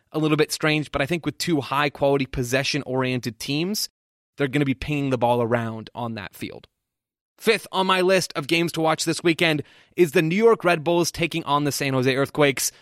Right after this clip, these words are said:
The reason why is that this is a stylistic clash. Luchi Gonzalez has come into San Jose and gotten them to play with the ball. They usually play out of a four three three.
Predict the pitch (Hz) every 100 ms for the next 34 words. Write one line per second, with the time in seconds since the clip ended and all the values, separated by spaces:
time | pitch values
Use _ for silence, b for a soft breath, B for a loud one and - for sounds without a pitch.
0 | b b b 147 170 214 170 127 170 208
1 | - 147 147 151 160 175 151 - 131 131
2 | 135 127 - 120 - _ _ _ - 131
3 | 113 - - - _ - 147 175 - 165
4 | 151 156 151 160 - 143 139 - 135 131
5 | 131 127 135 127 131 - 139 123 - -
6 | 127 120 110 123 113 - 123 117 117 101
7 | - 87 139 160 170 - 156 151 135 127
8 | 131 117 123 - 185 185